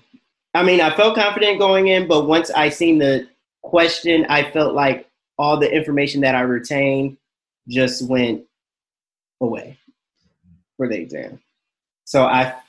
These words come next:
thought buying something or utilizing something that everyone, um, is, uh, praising, I would,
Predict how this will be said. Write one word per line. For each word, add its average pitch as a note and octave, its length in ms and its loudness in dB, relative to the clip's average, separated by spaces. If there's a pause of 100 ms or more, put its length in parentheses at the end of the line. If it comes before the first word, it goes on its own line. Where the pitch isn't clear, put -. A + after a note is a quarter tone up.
(200)
thought C#3 540 0
buying B2+ 520 0
something B2+ 760 0
or A#2 140 -2
utilizing B2+ 640 0
something B2+ 460 -2
that A2+ 280 -4 (140)
everyone, B2 800 -4 (800)
um, G#2 720 -10 (840)
is, A2+ 500 -4
uh, - 300 -8
praising, E3 840 4 (840)
I B2+ 140 2
would, B2+ 240 -4